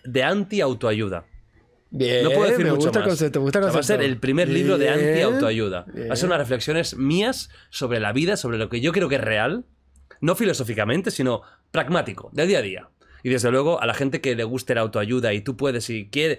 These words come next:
Speaker 1: si crees en algo, puedes, pues, eh, le va a ir
Speaker 2: A la
Speaker 1: bien.
Speaker 2: mierda.
Speaker 1: Sí.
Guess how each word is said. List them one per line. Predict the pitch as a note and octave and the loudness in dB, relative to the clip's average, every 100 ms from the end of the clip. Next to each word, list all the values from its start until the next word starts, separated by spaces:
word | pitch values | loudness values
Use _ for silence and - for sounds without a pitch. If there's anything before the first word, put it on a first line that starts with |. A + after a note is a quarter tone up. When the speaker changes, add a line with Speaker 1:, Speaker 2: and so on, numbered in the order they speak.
| - | -6
Speaker 1:
si | - D#3+ | -6 -4
crees | - F#3+ F#3+ E3+ | 0 2 2 0
en | C#3+ | 0
algo, | B2 A2 | 0 -2
puedes, | G#2 D3+ F#3+ - _ _ _ _ | 0 0 0 -4 _ _ _ _
pues, | G2+ G2 - | -8 -8 -8
eh, | G2+ F#2+ | -6 -2
le | G#2 | 0
va | |
a | G2 | 0
ir | |
Speaker 2:
A | A2+ | -2
la | |
Speaker 1:
bien. | A2 | -6
Speaker 2:
mierda. | A#2 G2+ F#2+ - - | -6 -8 -12 -16 -20
Speaker 1:
Sí. | - | -14